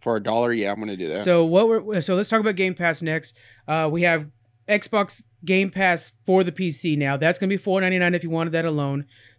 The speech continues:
Speaker 2: There will be exclusively P C titles on there and some titles for both games.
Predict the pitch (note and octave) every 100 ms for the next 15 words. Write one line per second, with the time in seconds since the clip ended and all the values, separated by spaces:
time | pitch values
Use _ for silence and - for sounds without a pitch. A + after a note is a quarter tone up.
0 | - D3+ D#3+ D#3 D#3+ D#3+ C#3 - - G3+
1 | A3+ A3+ F#3 G3 - F#3+ - F3+ E3+ E3
2 | F3 E3+ F3 E3+ F3 - E3+ F3 F#3 -
3 | F3+ E3 D#3+ - _ _ _ _ _ -
4 | E3 E3 D3+ D#3 D#3 E3+ F3 F3